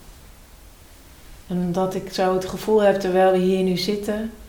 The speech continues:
wil ik daar nog even een moment extra bij stilstaan. Voel dat jij onderdeel bent van iets groters.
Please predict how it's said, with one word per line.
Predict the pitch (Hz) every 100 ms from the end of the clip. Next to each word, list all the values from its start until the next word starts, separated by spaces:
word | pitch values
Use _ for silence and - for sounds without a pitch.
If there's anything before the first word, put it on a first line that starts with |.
| - - - - -
wil | 185 190
ik | 185
daar | 190 185
nog | 180 -
even | 196 220 226 214 202
een |
moment | 190 185 185 196 202 202 - - - - - - - -
extra | 196 214 - 190 185
bij | 170 170
stilstaan. | 170 - 180 175 180 165 160 160
Voel | - 220 240 254 269 - - - - - - - - - - - - - - - - - -
dat | 190 185
jij | 185 190 196 208 214 -
onderdeel | 220 240 226 202
bent | 180 180 190 190
van | 180 175
iets | 202 240 -
groters. | - 190 214 190 156 156 - -